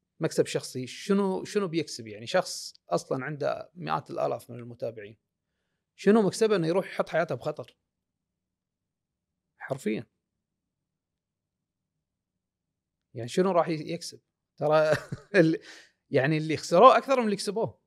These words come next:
على الصعيد الشخصي اللي خسروه أكثر من اللي كسبوه. أنت لما تروح، آه، تدعم قضية غزة، في أمور وايد بعدها راح توقف عنها. مجبرًا لا اختيارًا يعني.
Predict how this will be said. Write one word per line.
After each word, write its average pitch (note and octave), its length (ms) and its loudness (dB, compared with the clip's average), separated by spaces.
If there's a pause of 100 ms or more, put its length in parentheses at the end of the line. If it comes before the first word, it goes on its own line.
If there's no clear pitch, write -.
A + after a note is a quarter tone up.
(540)
على B2+ 380 0
الصعيد D3+ 320 2
الشخصي D3 420 -4
اللي C3 120 -6
خسروه G#3+ 320 2
أكثر C4+ 220 -6
من A3 60 -6
اللي F#3+ 100 -4
كسبوه. E3+ 460 -14 (1700)
أنت C3 80 0
لما C3+ 140 0
تروح، F#3 420 6 (320)
آه، - 460 -14 (120)
تدعم D#3 280 0
قضية D#3 280 -6
غزة، E3+ 320 -2
في G#3 180 -2
أمور F3 280 -2
وايد E3 520 2
بعدها D3+ 540 -4 (420)
راح C3+ 100 0
توقف A3 340 4
عنها. C3+ 300 -6 (1800)
مجبرًا F3+ 460 2
لا D3 540 -2
اختيارًا D#3 440 -6
يعني. - 280 -18